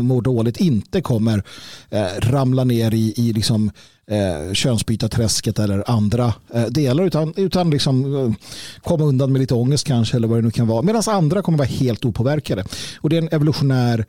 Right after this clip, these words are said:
eh, alltså det är något evolutionärt som händer här, och, och det är som det är. Och, och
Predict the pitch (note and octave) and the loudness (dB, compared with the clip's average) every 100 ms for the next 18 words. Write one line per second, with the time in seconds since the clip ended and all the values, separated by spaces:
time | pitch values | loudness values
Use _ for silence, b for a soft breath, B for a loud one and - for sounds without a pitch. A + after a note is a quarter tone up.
0 | b b b b b _ A2 A2 D3+ D3+ | b b b b b _ -8 -4 -2 0
1 | D3 C#3+ D3+ C#3+ A#2+ C3 A#2+ - C3 G3+ | 0 0 0 0 0 0 0 0 0 2
2 | G#3 C3+ G2+ A2 C3+ F#3 D#3+ C3+ - A2+ | 2 2 0 0 0 0 0 0 0 0
3 | A#2 C#3+ A2 C3 - D3 F#3 F3 | 0 0 -2 -6 -4 -2 2 0